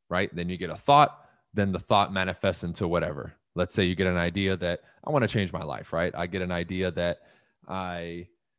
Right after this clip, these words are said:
um, you know, I thought an idea about, you know what, I'm not happy with my circumstances.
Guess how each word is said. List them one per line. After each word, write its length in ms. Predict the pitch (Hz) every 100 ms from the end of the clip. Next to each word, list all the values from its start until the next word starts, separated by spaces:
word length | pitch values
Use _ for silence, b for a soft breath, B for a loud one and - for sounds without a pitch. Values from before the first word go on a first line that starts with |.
| _ _ -
um, 240 | 73 76
you 60 | 87
know, 100 | 92
I 20 |
thought 240 | 95 101
an 120 | 95 92
idea 380 | 90 92 95
about, 420 | 85 85 82 85 95
you 60 |
know 120 | 107 117
what, 180 | 120
I'm 80 | 95
not 120 | 101
happy 240 | 92 104 107
with 160 | 92
my 80 | 92
circumstances. 1040 | 95 160 143 135 131 123 123 113 110 -